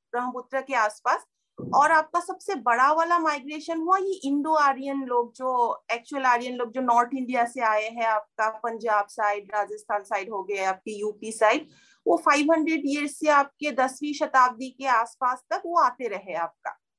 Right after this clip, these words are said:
तो काफी उन लोगों का इन्फ्लुएंस था। उसके बाद आपके बहुत सारे मुस्लिम प्रोफेशनल्स already आपके दिल्ली साइड आ गए थे। तो आपका ये जो नॉर्थ ईस्ट जब घुसते हैं आप,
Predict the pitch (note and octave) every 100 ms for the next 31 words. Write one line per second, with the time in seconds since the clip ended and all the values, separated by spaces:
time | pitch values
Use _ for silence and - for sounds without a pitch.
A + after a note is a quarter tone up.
0 | _ C#4+ C#4+ C4 C4+ D4 D4+ C4+ C4+ C#4
1 | C#4 C4 C4+ B3+ B3+ B3+ B3 A#3+ C4 -
2 | - D4 A#3 C4 C4 B3 B3+ - C4+ C4+
3 | D4 D#4+ E4 D#4+ D4 C4 - D4+ D4+ C4+
4 | C4+ A#3 - B3 A#3+ - A#3 A#3 B3+ C4+
5 | C4+ - _ _ A#3 A#3+ C4 A#3 A#3+ A#3+
6 | C4 C4 B3+ C4+ B3+ A#3+ B3 B3+ A#3+ A#3+
7 | C4+ D#4 D4 C4+ C#4 C#4+ C#4 C#4+ B3 C#4
8 | B3 A#3 A#3+ D4 C4+ C#4 - G3+ - C4
9 | C4 B3 A#3+